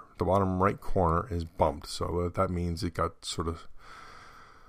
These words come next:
well, it looks like somebody dropped it or it hit something, and the, uh, the cover's been smushed in. So,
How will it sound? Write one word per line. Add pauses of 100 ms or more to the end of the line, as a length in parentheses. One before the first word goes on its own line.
(400)
well,
it
looks
like
somebody
dropped
it
or
it
hit
something,
and
the,
uh, (320)
the
cover's
been
smushed
in. (180)
So,